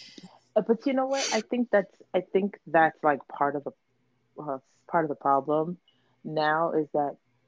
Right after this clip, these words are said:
you know, there are men who will,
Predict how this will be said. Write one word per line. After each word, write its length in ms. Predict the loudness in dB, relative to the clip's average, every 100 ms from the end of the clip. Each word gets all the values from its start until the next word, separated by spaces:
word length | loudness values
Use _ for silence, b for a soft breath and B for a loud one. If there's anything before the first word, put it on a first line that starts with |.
| -6
you 160 | -2 -2
know, 280 | -2 -6 -10 -20
there 380 | 0 4 4 4
are 420 | 0 -2 -6 -10 _ _
men 680 | -16 -10 -4 -4 -4 -10 -12
who 360 | -6 -4 -2 -2
will, 440 | 0 2 2 -2